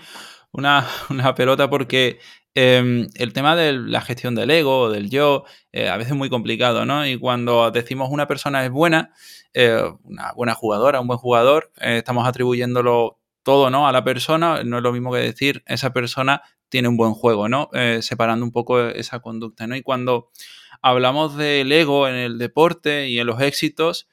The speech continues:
eh, hablamos de, bueno, muchísima frustración también al cambio de muchas de las cosas que hacemos. Entonces,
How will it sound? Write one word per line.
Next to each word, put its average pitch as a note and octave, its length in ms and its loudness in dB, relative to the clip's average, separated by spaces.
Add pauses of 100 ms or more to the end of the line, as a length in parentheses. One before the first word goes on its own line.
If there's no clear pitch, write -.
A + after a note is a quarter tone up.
(200)
eh, A2+ 420 2
hablamos A2+ 460 2
de, A#2+ 220 4
bueno, G#2+ 260 -2
muchísima A2 680 -4
frustración B2 800 -6
también B2 460 -8
al A2+ 420 0
cambio C#3+ 540 -4 (320)
de A#2 180 -4
muchas B2 240 -4
de C3+ 80 0
las B2 100 -6
cosas B2+ 280 -10
que C#3+ 100 -6
hacemos. G#2+ 380 -4
Entonces, C3 540 0